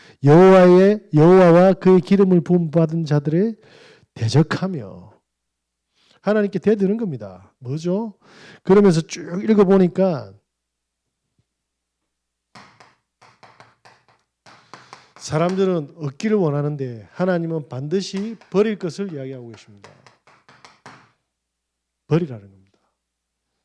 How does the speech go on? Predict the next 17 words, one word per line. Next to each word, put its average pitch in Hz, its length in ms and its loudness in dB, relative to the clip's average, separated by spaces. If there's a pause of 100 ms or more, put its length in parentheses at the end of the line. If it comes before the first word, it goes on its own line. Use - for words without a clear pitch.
세상 151 520 -6
것이 156 320 -6
기준이 131 440 -14
된 117 180 -18
상태, 101 500 -20 (1400)
헛된 190 300 -2
것이 160 220 -4
심겨진 143 540 -12
상태, 101 480 -20 (1500)
이 156 40 -2
뭡니까? 139 600 -8 (560)
그게 170 400 -2 (440)
이 139 100 -16
장 156 200 -8
일 160 120 -8
절의 165 300 -10
이야기입니다. 120 640 -16